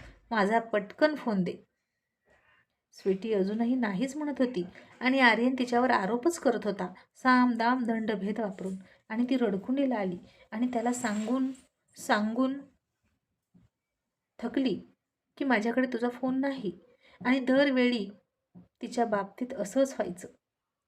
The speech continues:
हे अर्जुनच्या लक्षात आलं. तिनं काहीही केलेलं नसायचं, ती नाहीच म्हणायची आणि आर्यन तिला, "तू केलंस,"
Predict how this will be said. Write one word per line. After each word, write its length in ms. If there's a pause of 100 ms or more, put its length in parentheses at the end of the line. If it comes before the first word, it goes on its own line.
(120)
हे 60
अर्जुनच्या 520
लक्षात 400
आलं. 160 (680)
तिनं 180
काहीही 480
केलेलं 340
नसायचं, 500 (320)
ती 80
नाहीच 420
म्हणायची 420
आणि 180
आर्यन 400
तिला, 120
"तू 200
केलंस," 520